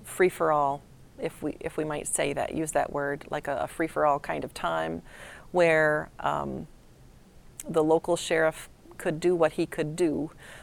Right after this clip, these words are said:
but, um, a lot of times there was a special, like a horseman's brotherhood or a subscription <laughs> style of law enforcement where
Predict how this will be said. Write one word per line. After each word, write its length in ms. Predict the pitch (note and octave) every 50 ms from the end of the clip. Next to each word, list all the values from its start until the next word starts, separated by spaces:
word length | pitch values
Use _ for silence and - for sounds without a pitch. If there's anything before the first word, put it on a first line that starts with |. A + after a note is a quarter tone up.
| - -
but, 560 | - D#3+ D#3 E3 D#3 C#3+ - - - - - - - - -
um, 400 | D#3+ D#3 D3+ C#3+ C#3+ C#3 D#3+ D#3+ - - - - - - - - - - -
a 80 | E3 D#3+
lot 240 | D#3 D#3 D3+ D3+
of 100 | D3+ D3+ - - - -
times 580 | - - - E3+ D#3 D3+ D3+ D3+ D3+ D3 - -
there 260 | - - D3+ D3 D3
was 640 | C#3+ D3 C#3+ C#3+ C#3+ D3 D3 - - - - - - - - - - - -
a 120 | - C#3+
special, 760 | C#3+ - - - - D3+ - - - D#3+ C#3+ C#3 C#3 C3+ - - - - - - - -
like 200 | - C3+ C#3+ -
a 100 | C3 C3
horseman's 1000 | - - D3+ D3+ D#3+ - - - D#3+ D#3 D#3 D3+ D3 D3 D3 C#3+ D3 - - - - - - - - - - - -
brotherhood 680 | - D3+ D3+ C#3+ D3 D3 - - D#3+ C#3 C#3+ C#3+ C#3+
or 240 | C#3 C3+ C3 A#2+ -
a 100 | - -
subscription 800 | - - - D#3 D3+ - - - F3+ - - - - D#3 C3+ D#3
<laughs> 120 | - -
style 340 | - E3 - - - - G3+
of 140 | C3+ D3+ -
law 200 | D#3+ D3+ D3+ D#3
enforcement 640 | D#3+ F#3 - - A2+ D#3 - - - E3 D3+ - -
where 320 | E3+ D#3+ D3+ C#3+ D3+ D#3